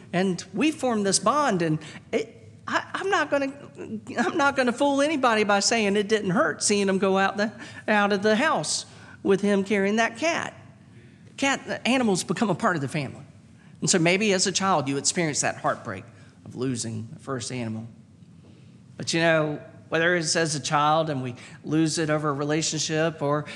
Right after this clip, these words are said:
at losing the life of someone or something close to us, we understand there are times that we have a hurt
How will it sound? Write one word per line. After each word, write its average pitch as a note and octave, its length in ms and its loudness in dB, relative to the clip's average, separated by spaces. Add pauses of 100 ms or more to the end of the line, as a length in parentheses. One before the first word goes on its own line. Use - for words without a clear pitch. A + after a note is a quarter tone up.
(120)
at B2 200 -4
losing D3 420 2
the C#3 100 -4
life D3 400 -2
of D3 100 -14
someone D3+ 600 0
or D3 100 -2
something D3 580 0
close D3 460 -2
to D#3 220 -2
us, - 360 -8 (680)
we G#3+ 180 2
understand C3 640 -2 (640)
there G#3+ 220 4
are G3+ 60 4
times E3+ 420 2
that B2 60 -4
we E3 160 0
have G3 180 0
a A2 60 -8
hurt - 480 -6